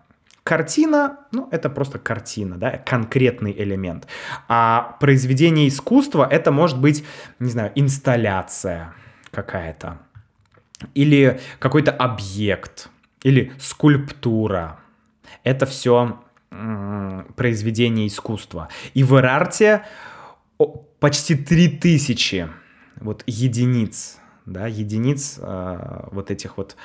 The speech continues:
произведений искусства. То есть почти три тысячи различных произведений искусства.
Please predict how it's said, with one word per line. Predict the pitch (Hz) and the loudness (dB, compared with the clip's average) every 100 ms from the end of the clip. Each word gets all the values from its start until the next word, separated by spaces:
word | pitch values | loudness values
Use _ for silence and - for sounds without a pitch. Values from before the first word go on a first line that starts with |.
| - - _ _ - - | -20 -20 _ _ -14 -4
произведений | 117 107 113 107 113 101 | -4 -2 -4 -2 0 -2
искусства. | 98 - 104 - 98 - _ | -4 -8 -12 -10 -16 -16 _
То | - | -10
есть | 110 | -4
почти | - 120 - 196 | -4 -4 -2 -2
три | - 160 | 2 0
тысячи | 143 202 214 196 208 190 - - _ _ _ _ - | 2 0 0 2 4 4 0 -14 _ _ _ _ -2
различных | 139 131 110 127 135 156 135 135 | 4 4 6 4 4 2 0 2
произведений | 123 104 107 104 117 117 113 113 | 0 0 -4 0 0 0 -2 -2
искусства. | 117 107 - 107 92 - 87 | -6 -6 -10 -12 -12 -12 -12